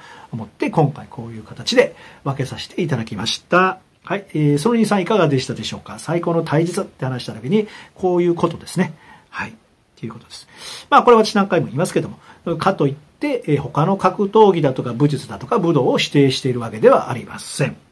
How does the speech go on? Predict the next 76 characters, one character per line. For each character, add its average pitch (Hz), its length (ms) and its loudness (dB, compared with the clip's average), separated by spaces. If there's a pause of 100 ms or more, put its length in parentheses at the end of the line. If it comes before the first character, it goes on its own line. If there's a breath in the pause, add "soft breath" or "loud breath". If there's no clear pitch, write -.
(340)
ね。 135 180 -6 (300 loud breath)
え 143 60 -4
ー、 131 40 -4
こ 135 100 -6
ち 127 80 -10
ら 117 80 -10
の 123 80 -8
方 269 100 2
は 269 200 2
も 123 140 -10
う - 20 -18
私 - 240 -6
は 190 80 2
続 151 180 0
け 151 100 2
て 143 100 2
い 135 80 0
た 139 80 0
だ 135 80 2
い 120 60 -2
た 113 100 -8
方 104 60 -12
が - 80 -10
い 160 120 4
い 120 40 0
で 117 120 -8
す - 40 -12
し、 233 360 0 (340 loud breath)
え 143 320 4
ー、 - 20 -2
そ 143 120 0
れ 143 40 0
は 127 60 0
マ 156 140 4
イ 208 40 6
ナ 233 100 4
ス 233 120 -2
な 269 80 6
ん 269 60 2
で 208 80 4
す - 80 -2
か 202 120 4
っ - 40 4
て 202 100 -10
言 165 80 -2
っ - 20 4
て 233 40 6
も 190 60 8
私 170 180 2
は 156 80 2
プ 156 100 2
ラ 151 80 8
ス 139 140 0
だ 113 80 -4
と 113 100 -12
思 110 140 -16
い 113 60 -20
ま - 100 -18
す。 - 220 -16 (200)
は - 140 -20
い。 - 20 -20 (100)
学 147 240 4
ん 147 40 4
ど 135 100 2
い 117 60 -4
た 113 100 -10
方 107 60 -14
が 131 60 -12
い 165 100 -2
い 151 40 -2
と 147 80 -2
思 110 160 -4
い 123 60 0
ま 123 80 -2
す - 120 -10
よ。 92 80 -20